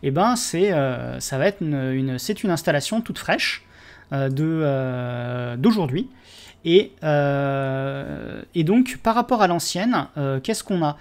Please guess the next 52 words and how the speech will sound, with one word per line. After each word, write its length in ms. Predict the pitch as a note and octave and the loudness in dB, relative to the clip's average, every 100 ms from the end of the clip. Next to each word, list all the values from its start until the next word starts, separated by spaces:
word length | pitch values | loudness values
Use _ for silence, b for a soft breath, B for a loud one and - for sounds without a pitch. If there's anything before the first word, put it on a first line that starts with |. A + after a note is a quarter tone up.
| B B B B | B B B B
Eh 140 | D3+ | 0
ben, 260 | D3+ F3 E3+ | 2 4 2
on 140 | D#3+ | 2
est 100 | E3+ | 0
passé 380 | - F3 - G3 | -2 -4 2 2
de, 240 | D#3+ D#3+ D#3+ | 2 0 2
euh, 280 | D#3 D3 D3 | 2 2 2
deux 300 | D#3+ F3+ E3 | 4 4 4
à 100 | C3+ | 0
quatre 180 | F3 | -4
processeurs 400 | - D3+ D3 E3 | -10 -10 -6 -4
virtuels, 440 | C#3+ D3+ - F3+ C4+ | -2 -4 -4 -2 0
on 100 | E3 | 0
est 80 | C3+ | -2
passé 360 | D#3 D3+ F3+ E3 | -2 -2 -2 -2
de 340 | C#3 C#3 C#3+ | 0 0 0
deux 280 | C#3 D#3+ D#3+ | 2 2 2
à 80 | B2+ | 0
huit 160 | C3+ | 0
gigas 320 | C#3+ D3 D3+ C#3 | -2 -2 -2 -2
de 40 | |
ram. 340 | C3+ F#3+ G#3 B B B B B D3+ | -2 -2 -4 B B B B B 0
Et, 220 | D3+ D3+ | 4 6
euh, 520 | C#3+ C#3+ C#3+ C#3 C#3 - | 6 6 4 2 0 -2
et 120 | D#3+ | -4
comme 180 | D#3 A3 | 0 2
ça 120 | G3 | 2
m'avait 320 | G#3 G3 F#3 F3 | 0 2 2 2
bien 180 | G3+ | 0
amusé 460 | G#3 G3+ F#3+ G3 G#3 | 2 4 6 4 4
qu'on 260 | - D#3+ D#3 | 0 -2 -2
se 120 | - | -4
focus 280 | E3 G#3+ F#3 | -4 -4 -4
un 80 | |
peu 140 | C#3+ F#3+ | -4 -4
sur 180 | E3+ D3 | -4 -2
Z 100 | D#3 | 0
ram 300 | D3+ E3+ E3+ | 2 2 2
dimanche, 500 | C#3+ C#3+ G#3 - - B B B B - | 0 0 0 -4 -8 B B B B -6
ben, 320 | D3 D#3 D#3+ | 0 4 4
euh, 220 | D#3+ D#3+ | 4 2
j'ai 160 | D3+ D3+ | 2 0
rajouté 380 | C#3 D#3 E3 F#3 | 2 0 2 0
Z 120 | E3 | 2
ram 220 | C#3+ D#3+ | 0 0
dessus, 320 | D3+ - D3+ - | 0 -4 -8 -10
on 60 | |
sait 140 | - C3 | -8 -4
jamais, 240 | B2+ C3 | -4 -4
sur 180 | C#3 C3 | -6 -4
un 60 | C#3 | -2
malentendu, 480 | C#3+ C#3 C#3 C#3 | -2 -2 -4 -6